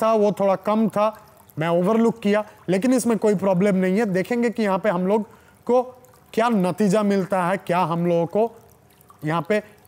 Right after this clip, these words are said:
एंड रिजल्ट क्या प्राप्त होता है।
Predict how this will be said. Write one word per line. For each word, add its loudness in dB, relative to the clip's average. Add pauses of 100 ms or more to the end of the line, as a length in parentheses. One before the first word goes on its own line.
(340)
एंड 2
रिजल्ट 0
क्या 0
प्राप्त -4
होता -6
है। -14